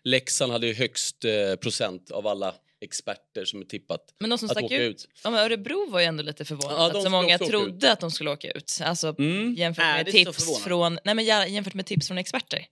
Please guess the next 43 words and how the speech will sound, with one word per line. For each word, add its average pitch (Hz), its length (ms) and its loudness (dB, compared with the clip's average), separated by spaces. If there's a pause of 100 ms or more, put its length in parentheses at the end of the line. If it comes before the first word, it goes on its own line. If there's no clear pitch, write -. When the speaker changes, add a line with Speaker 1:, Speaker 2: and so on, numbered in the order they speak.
(160)
Speaker 2:
Alltså, 180 180 -2
spelarna 196 500 0
trodde 160 240 -8
väl 156 120 -6
i 156 40 -4
högre 160 260 -2
utsträckning, 147 400 -10
tror 139 120 -12
jag, 139 100 -6
Örebro 151 300 -6 (140)
Speaker 3:
Ja. 113 300 -12
Speaker 1:
Mm. 117 240 -8
Speaker 2:
än 170 160 -4
vad 156 140 -2
man 151 120 -4
har 151 60 -6
satt 151 300 -10
från 143 260 -12
expertsidan. 156 580 -12 (1040)
Speaker 1:
Stämmer, 123 340 -4
Speaker 2:
Så - 220 -12
Speaker 1:
stämmer. 107 300 -8
Speaker 2:
det 208 260 -6
Speaker 1:
Örebro 135 360 0
var 135 160 0
ju 123 60 -2
på 107 120 -10
kval, 101 520 -4
tror 92 200 -10
jag, 92 80 -20 (160)
med, 95 460 -10
eh, 90 60 -10 (1080)
var 107 80 -12
det 110 60 -8
Mal-, 131 400 -6
nej, 160 240 -4 (100)
Timrå 160 480 -6
och 135 160 -4
Örebro, 123 380 -8
tror - 180 -6
jag 104 60 -6
var, 101 240 -8
Speaker 2:
Ja. 233 220 -8